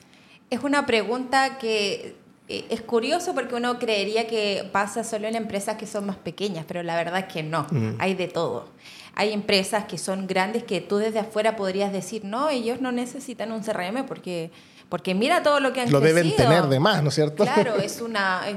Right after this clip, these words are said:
Speaker 1: básico. De hecho, hasta un desafío comercial para nosotros, como, "¿por qué le voy a ofrecer C R M cuando pareciera ser una empresa que le está yendo muy bien, muy conformada?".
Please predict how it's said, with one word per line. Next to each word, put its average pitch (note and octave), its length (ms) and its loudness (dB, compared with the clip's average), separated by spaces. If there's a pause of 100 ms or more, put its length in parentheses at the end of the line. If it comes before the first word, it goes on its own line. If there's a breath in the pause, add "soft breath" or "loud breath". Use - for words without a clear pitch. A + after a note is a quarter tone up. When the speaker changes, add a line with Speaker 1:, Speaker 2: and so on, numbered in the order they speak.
(120)
Speaker 1:
básico. G3+ 680 -2 (460 loud breath)
De G3+ 60 0
hecho, A#3 160 2
hasta A3 300 4
un D#4 100 -2
desafío D4 400 -2
comercial C#4 380 0
para B3+ 180 2
nosotros, A3 400 -2
como, G3+ 240 -6
"¿por G3+ 180 -6
qué A#3 80 -4
le A#3 80 -2
voy B3 120 0
a A#3 200 4
ofrecer A3 340 -6
C G#3+ 160 -6
R G3 180 -2
M A#3 180 -2
cuando G3 380 -2
pareciera F#3 600 -2
ser C#4 140 -6
una B3+ 120 -6
empresa A#3+ 640 -4 (600 loud breath)
que G#3 80 -4
le G3+ 100 0
está F#3+ 300 -2
yendo G#3 280 -2
muy F3 220 -4
bien, C4 580 0
muy A3+ 160 -4
conformada?". G3 920 -4